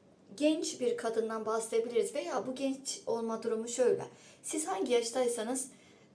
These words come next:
o yaşlara yakın. Yani belli bir yaşın üstünde, daha doğrusu sizin yaşınızdan fazla değil veya yaş almış birisi değil. Öyle söyleyeyim. Başka bir kadın yüzünden diyor, ilişkimiz,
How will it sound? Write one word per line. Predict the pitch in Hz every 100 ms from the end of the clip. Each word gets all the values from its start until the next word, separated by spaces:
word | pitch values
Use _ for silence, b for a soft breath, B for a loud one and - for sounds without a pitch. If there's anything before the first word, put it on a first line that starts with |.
| -
o | 311
yaşlara | 233 214 - - - 233 226
yakın. | 226 196 185 160 143 B B B -
Yani | 247 240 214 B B B B - _ -
belli | 214 277 320
bir | 302
yaşın | 254 240 247 240
üstünde, | 233 - 240 247 240 - B B -
daha | 240 269
doğrusu | 247 220 220 254 262 -
sizin | - 254 254
yaşınızdan | 254 247 233 226 208 226 233
fazla | - 220 226 262
değil | 269 277 262
veya | 269 254 262 - - - B B B B - -
yaş | 339 320
almış | 233 226 -
birisi | 226 220 - 220
değil. | 190 - - - -
Öyle | 254 202
söyleyeyim. | - 202 202 311 - B B B B
Başka | 320 320 403
bir | 302 -
kadın | - 254 277
yüzünden | 220 196 196 196 190 190
diyor, | 127 135 B B B -
ilişkimiz, | 240 196 - 190 196 226 -